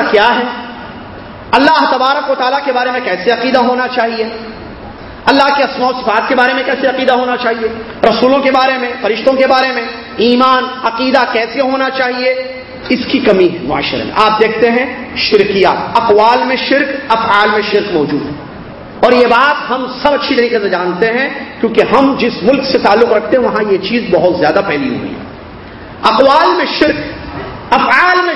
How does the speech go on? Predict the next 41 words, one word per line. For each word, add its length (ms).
شرک 260
ہے 240
جو 60
اپنی 320
جگہ 160
ایک 160
لمبی 280
موضوع، 500
لمبا 260
موضوع 440
ہے، 320
اور 120
اللہ 240
تعالیٰ 180
جزائے 480
خیر 140
دے 100
علماء 300
کرام 380
کو، 280
انہوں 280
نے 260
اس 120
موضوع 400
کو 420
وضاحت، 420
اس 160
موضوع 280
کی 140
وضاحت 400
میں 120
کوئی 120
کمی 280
نہیں 260
کی 160
ہے 60
کہ 100
شرک 440
کیسے 260
ہوتا 460
ہے، 60